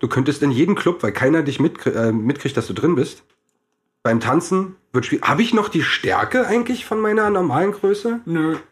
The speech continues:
Speaker 1: Also ich bin einfach bloß eine ameisengroße, scheiße Arschlochperson.
Speaker 2: Und zwar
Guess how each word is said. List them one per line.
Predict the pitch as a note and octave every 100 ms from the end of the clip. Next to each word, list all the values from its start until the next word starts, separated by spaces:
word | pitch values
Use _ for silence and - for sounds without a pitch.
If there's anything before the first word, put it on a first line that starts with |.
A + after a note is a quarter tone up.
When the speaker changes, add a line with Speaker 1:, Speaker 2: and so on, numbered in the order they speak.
| _ _ _ _ _
Speaker 1:
Also | C#3 D3+
ich |
bin | F3+
einfach | E3 A3
bloß | G3 G#3
eine | F3+ E3+ -
ameisengroße, | D3+ F#3+ E3+ D#3 C#3+ D3+
scheiße | D3 A2 C3 -
Arschlochperson. | G#2 A2+ G#2 - G#2 E2+ E2 F2 - _ _ _ _ - - - - _ -
Speaker 2:
Und | F#2+
zwar | G2 G#2 A#2 -